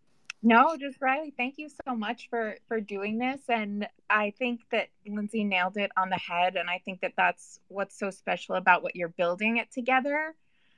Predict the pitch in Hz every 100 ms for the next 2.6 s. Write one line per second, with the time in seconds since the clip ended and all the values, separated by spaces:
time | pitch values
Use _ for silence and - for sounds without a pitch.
0 | _ _ - 190 190 202 190 - - 196
1 | - - 202 196 185 - - - 196 202
2 | - 208 202 226 240